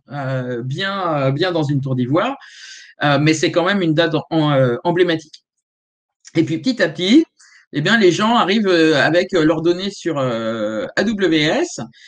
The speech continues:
Et, euh, en deux mille quinze, euh, ils ont sorti, alors vous voyez, c'est un,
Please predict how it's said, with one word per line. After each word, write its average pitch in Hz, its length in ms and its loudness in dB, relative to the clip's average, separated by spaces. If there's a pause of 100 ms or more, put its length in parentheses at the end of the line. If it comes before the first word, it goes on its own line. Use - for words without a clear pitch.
(260)
Et, 180 320 0
euh, 156 80 2
en 147 120 0
deux 196 140 -2
mille 220 220 -2
quinze, 214 400 -4 (320)
euh, 117 840 -2 (200)
ils 147 240 -4
ont 208 80 0
sorti, 226 500 -4
alors 147 220 -2
vous 139 60 -4
voyez, 160 300 -2
c'est 175 260 -4
un, 214 280 -2